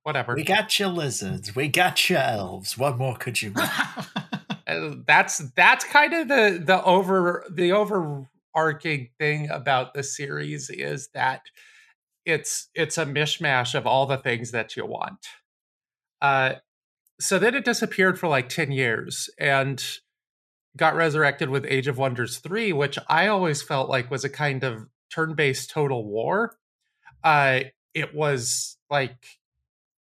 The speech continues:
Speaker 1: it felt like they were trying to get this feeling of s-, strategic level was okay, but we really wanna get you to the tactical level, and you get into these big old battles with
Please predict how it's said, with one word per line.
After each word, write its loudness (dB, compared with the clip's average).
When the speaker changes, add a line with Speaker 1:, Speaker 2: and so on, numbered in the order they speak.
Speaker 1:
it 0
felt -2
like 0
they -2
were -2
trying -2
to -6
get -4
this -2
feeling 0
of 0
s-, -10
strategic -2
level 2
was -2
okay, -2
but -2
we -6
really -2
wanna -2
get -8
you -4
to -6
the -4
tactical -2
level, -2
and -4
you -10
get -2
into -6
these -8
big -6
old -2
battles 0
with -4